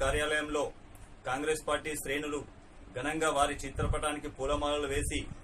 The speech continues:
నివాళులర్పించడం జరిగింది. ఈ కార్యక్రమంలో కరీంనగర్ కాంగ్రెస్ పార్టీ నియోజకవర్గం ఇన్ఛార్జ్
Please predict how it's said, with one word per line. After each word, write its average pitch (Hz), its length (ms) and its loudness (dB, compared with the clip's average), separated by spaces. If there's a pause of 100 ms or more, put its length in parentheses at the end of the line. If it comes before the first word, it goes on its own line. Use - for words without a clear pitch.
(260)
నివాళులర్పించడం 147 800 0
జరిగింది. 151 360 0 (540)
ఈ 147 60 0 (120)
కార్యక్రమంలో 151 640 2 (540)
కరీంనగర్ 151 560 2 (160)
కాంగ్రెస్ 151 420 2
పార్టీ 143 300 2 (300)
నియోజకవర్గం 147 600 0 (180)
ఇన్ఛార్జ్ 151 400 2